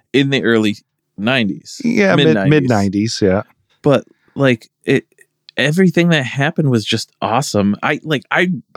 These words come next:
Speaker 1: know this
Speaker 2: <sighs>
Speaker 1: movie verbatim.
Speaker 2: Okay.
Speaker 1: And while I was watching it with my wife yesterday.
Speaker 2: Well, you're the other one that knows it verbatim. <laughs>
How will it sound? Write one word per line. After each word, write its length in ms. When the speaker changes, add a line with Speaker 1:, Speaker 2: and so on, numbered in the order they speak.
Speaker 1:
know 240
this 240
Speaker 2:
<sighs> 300
Speaker 1:
movie 360
verbatim. 720
Speaker 2:
Okay. 400
Speaker 1:
And 280
while 320
I 60
was 120
watching 300
it 40
with 140
my 140
wife 340
yesterday. 600
Speaker 2:
Well, 100
you're 220
the 120
other 260
one 240
that 180
knows 240
it 100
verbatim. 460
<laughs> 40